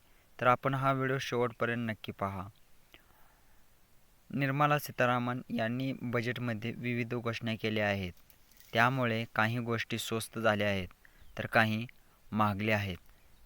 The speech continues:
त्याबद्दल आपण आज जाणून घेऊया. तर, अ, कोणत्या गोष्टी स्वस्त होणार आहेत, याकडे आपण एक नजर घालूया. तर, अ, चला पाहूया. एलईडी स्वस्त,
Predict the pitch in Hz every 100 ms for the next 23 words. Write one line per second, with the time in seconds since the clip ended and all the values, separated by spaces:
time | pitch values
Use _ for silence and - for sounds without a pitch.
0 | - 117 113 113 110 110 - 110 110 107
1 | 110 104 104 98 95 92 87 - - -
2 | - - - - - 135 123 117 107 -
3 | - - - - 123 117 139 139 139 -
4 | - 127 113 - - - - - 127 -
5 | 131 123 120 110 104 101 _ _ 113 113
6 | - 113 110 113 117 - - 107 98 107
7 | 98 92 95 87 - - - - - -
8 | - - - - - - 139 127 117 -
9 | - 127 127 131 117 104 90 - - -
10 | - - - - - 123 131 135 131 -
11 | - - - 117 - -